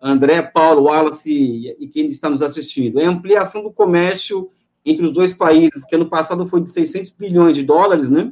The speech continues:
em valores em dólar, é, ampliação para troca em yuans. Para vocês terem uma ideia, em dois mil e quatorze, somente três por cento das trocas comerciais entre os dois países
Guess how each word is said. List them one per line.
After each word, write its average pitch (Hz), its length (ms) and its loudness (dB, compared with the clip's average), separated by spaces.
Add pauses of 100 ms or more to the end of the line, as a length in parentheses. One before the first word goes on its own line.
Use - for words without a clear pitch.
(140)
em 127 140 -8
valores 131 600 0
em 139 80 -8
dólar, 160 440 0 (340)
é, 147 960 0
ampliação 180 800 -4
para 190 240 -2
troca 190 360 -2
em 208 200 -4
yuans. 190 540 0
Para 165 160 -8
vocês 175 280 -4
terem 220 200 0
uma 220 100 -2
ideia, 170 580 0
em 156 140 0
dois 156 160 -2
mil 185 140 -4
e 185 40 -14
quatorze, 185 400 -4
somente 185 340 -10
três 226 220 0
por 220 180 -10
cento 170 320 -6
das 147 160 -6
trocas 156 340 -6
comerciais 143 600 -2
entre 135 180 -4
os 127 60 -6
dois 151 140 0
países 156 580 2